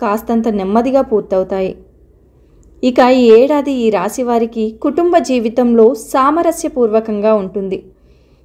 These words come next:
మీ కుటుంబంలో కొన్ని మార్పులు, సవాళ్లు వస్తాయి. మీ కుటుంబ సంబంధాలను బలోపేతం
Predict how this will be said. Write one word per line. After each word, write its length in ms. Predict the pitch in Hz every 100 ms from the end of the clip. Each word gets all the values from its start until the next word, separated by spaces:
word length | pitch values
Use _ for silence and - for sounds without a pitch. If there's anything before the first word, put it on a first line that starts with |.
| -
మీ 140 | 214
కుటుంబంలో 680 | 226 220 247 269 277 247 226
కొన్ని 320 | 247 254 240
మార్పులు, 720 | 233 214 214 269 - 262 277 -
సవాళ్లు 540 | - 226 196 214 220 214
వస్తాయి. 560 | 196 175 - 196 175 - _ _ _ _ _ _ 254
మీ 120 | 320
కుటుంబ 380 | 320 311 370 403
సంబంధాలను 720 | 359 277 269 262 254 247 226
బలోపేతం 720 | 233 202 233 262 269 262